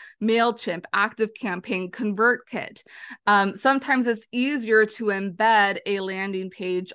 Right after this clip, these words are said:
onto your, or the form onto your website than it is just to give, like, a flowdesk dot com slash A B C <laughs> one two three, like, that long U R L. So, um, considering, like, how, how, how are you gonna host the landing page,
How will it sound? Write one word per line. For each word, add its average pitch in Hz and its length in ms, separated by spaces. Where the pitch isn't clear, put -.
onto 208 420
your, 190 440
or 196 340
the 208 100
form 208 560
onto 220 380
your 190 140
website 202 420
than 196 140
it 190 160
is 190 160
just - 240
to 208 60
give, 185 280
like, 185 240
a 190 240
flowdesk 214 420
dot 196 200
com 202 240
slash 175 240
A 180 100
B 180 120
C 180 160
<laughs> 196 260
one 269 420
two 269 240
three, 254 340
like, 196 200
that 196 220
long 202 500
U 202 240
R 185 220
L. 214 340
So, 214 460
um, 190 420
considering, 254 520
like, 208 180
how, 220 320
how, 254 160
how 254 140
are 339 60
you 320 100
gonna 262 160
host 226 300
the 214 100
landing 208 360
page, 185 360